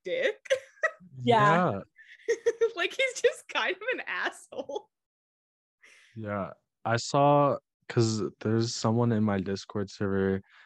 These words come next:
Speaker 3: and his username is Axe Wives, and he's like, "The number one Axe Wolf stan that I know." And he's like, "I
Speaker 2: Mm-hmm.
Speaker 3: regret it. Like, I didn't know. I'm sorry. I
Speaker 1: <laughs>
Speaker 3: apologize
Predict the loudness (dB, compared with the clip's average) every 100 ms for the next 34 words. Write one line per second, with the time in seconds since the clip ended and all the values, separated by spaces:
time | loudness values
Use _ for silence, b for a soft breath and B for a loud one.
0 | b -6 -4 -2 -2 0 2 0 0 -2
1 | -4 -6 -10 -6 -2 -2 -2 -2 -6 -10
2 | -14 _ _ -10 -4 -2 -2 -4 -8 -16
3 | _ _ _ _ -4 0 0 -2 -8 -20
4 | _ _ -2 2 2 0 -2 -6 -8 -4
5 | -2 -2 -4 -6 -8 -8 -6 -6 -6 -8
6 | -6 -4 -6 -4 0 0 0 0 -2 -2
7 | 2 0 0 -2 0 0 -2 -4 -4 -4
8 | -6 -6 -4 -2 0 0 0 -2 -2 -2
9 | -2 -2 -4 -8 -10 -8 -2 0 2 2
10 | 0 -2 -2 -2 -2 -2 -4